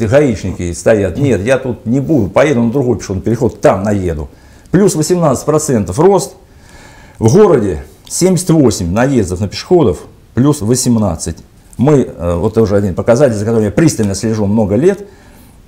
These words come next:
догоняем уже общую долю наездов на пешеходов до сорока двух процентов. Ещё чуть-чуть, и каждый второй будет наезд на пешеходов. Нужно вообще все операции прекращать, а после ка-, после каждого пешеходного перехода ставить,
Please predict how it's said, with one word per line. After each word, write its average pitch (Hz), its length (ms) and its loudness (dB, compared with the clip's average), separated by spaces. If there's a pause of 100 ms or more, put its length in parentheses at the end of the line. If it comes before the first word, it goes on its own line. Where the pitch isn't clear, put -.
(220)
догоняем 135 800 2
уже 107 400 -2 (180)
общую 127 340 2
долю 123 220 2
наездов 113 360 0
на 104 60 -6
пешеходов 110 640 -6 (460)
до 98 160 -4
сорока 117 360 0
двух 101 240 -6
процентов. 90 560 -8 (1160)
Ещё 120 220 -4
чуть-чуть, 220 520 -2
и 139 80 -4
каждый 127 320 0
второй 147 320 2
будет 131 180 -2
наезд 120 240 -2
на 110 60 -4
пешеходов. 92 560 -10 (380)
Нужно 165 240 2
вообще 220 340 2
все 208 200 0
операции 185 480 2
прекращать, 151 640 0
а 127 60 2
после 151 260 -4
ка-, 156 240 4
после 147 260 -2
каждого 143 300 2
пешеходного 131 300 -2
перехода 151 420 2
ставить, 123 380 0